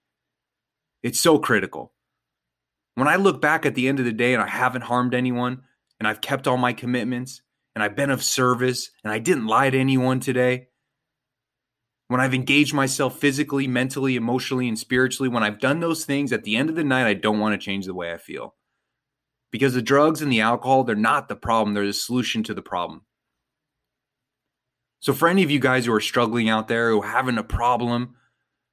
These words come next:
who are in the midst of a relapse, who feel that pain, that shame, that guilt, that embarrassment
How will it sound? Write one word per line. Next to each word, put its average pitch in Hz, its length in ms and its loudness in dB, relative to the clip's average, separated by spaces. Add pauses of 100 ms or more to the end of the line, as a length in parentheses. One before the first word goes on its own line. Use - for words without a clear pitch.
(560)
who 123 80 -4
are 120 100 2
in 113 100 -2
the 110 60 -2
midst 135 340 0
of 123 120 -2
a 117 40 0
relapse, 123 760 0 (320)
who 131 100 -6
feel 147 300 2
that 110 220 -6
pain, 135 580 -2 (800)
that 110 180 -6
shame, 135 420 2
that 104 240 -2
guilt, 139 320 0
that 117 160 -4
embarrassment 127 800 0